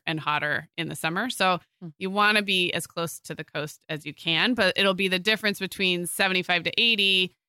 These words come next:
Speaker 1: eighty, eighty-five, and then all the way into your, like, desert, like, your Palm Springs, you know, like,
Speaker 2: Yeah.
Speaker 1: which is more like Arizona. So, um, I feel lucky to be relatively close to the beach where I am. Summer temperatures after June gloom, summer temperatures are probably in the eighties.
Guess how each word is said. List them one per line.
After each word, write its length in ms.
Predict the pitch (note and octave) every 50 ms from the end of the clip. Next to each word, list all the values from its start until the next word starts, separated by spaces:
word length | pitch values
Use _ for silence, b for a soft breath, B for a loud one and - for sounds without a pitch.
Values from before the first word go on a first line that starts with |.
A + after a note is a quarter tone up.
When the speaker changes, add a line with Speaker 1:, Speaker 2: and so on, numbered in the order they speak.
| _ _ -
Speaker 1:
eighty, 240 | G3 G3 F#3+ F#3 F#3
eighty-five, 680 | F3+ F3 F3 E3+ - G3 F3+ F3 E3+ E3+ E3+ E3 E3 D#3+ -
and 120 | - F#3 F3+
then 80 | E3+ -
all 160 | - F#3 F3+
the 80 | F3
way 120 | F3 E3+ D3+
into 200 | - F3 - F3+
your, 80 | E3+
like, 200 | E3 D#3 D3+ -
desert, 380 | _ F3 E3 E3 D#3+ D#3+ D#3+ -
like, 140 | D#3 E3 D#3+
your 100 | E3 D#3+
Palm 240 | - - E3 D#3 D#3+
Springs, 480 | - - - E3 D3 C3 B2+ C#3 -
you 100 | - E3+
know, 240 | D#3+ C#3+ A2 G#2 - -
like, 160 | E3+ E3+ -
Speaker 2:
Yeah. 220 | G3 F#3 E3+ D#3+ D#3
Speaker 1:
which 160 | F#3+ F3 F#3+
is 120 | F3+ E3
more 200 | E3+ E3+ D#3+ D#3
like 180 | D3 C#3 - -
Arizona. 560 | D3 D3 - E3 - D#3 D#3 D3+ - - E3 - _ _ _ _ _ _ _
So, 460 | - B3+ A#3+ A3 G#3 G3+ G3+ G3 -
um, 340 | - G#3 G3+ G3 F#3+ F#3 D#3+ - -
I 160 | F#3 F#3+ G3+
feel 260 | G#3 - - A3 A3 G#3
lucky 300 | G3+ G3 - - G3 F#3
to 80 | F3+
be 120 | F3 F3 E3+
relatively 560 | D#3 E3 E3 F3 F#3 - G3+ F#3 F#3 F#3+ F#3+
close 500 | - - G3+ F#3+ F#3+ - - - - - -
to 120 | - G3+
the 80 | G3 G3
beach 260 | G3 A#3 C#4 - -
where 160 | G3+ F#3+ F3
I 220 | - F#3 F#3+ G3 G3+
am. 480 | - - G3 G3 G3 G3 G3 G3+ G#3+
Summer 360 | G#3+ - - G#3 G3 G3 G3 G3
temperatures 920 | - - G3+ G3+ - G#3 - - A3 G#3 G3+ G3+ G3+ G3+ G3+ - - - -
after 300 | G3 G3+ G3 - G3+ F#3+
June 320 | F3 - F#3+ F#3+ F3+ F3
gloom, 400 | F3 F3+ F3+ F3+ F3 F3 F3 F3
summer 260 | - - G3 F#3 F3
temperatures 520 | F3 - F3+ F3 - F3 - F#3 F3+ E3+ F3
are 80 | E3+
probably 340 | D#3+ - E3+ E3 D#3+ E3 E3+
in 60 | E3+
the 120 | E3 E3 -
eighties. 460 | B2 D#3 D#3 E3+ A#3 D#4 - -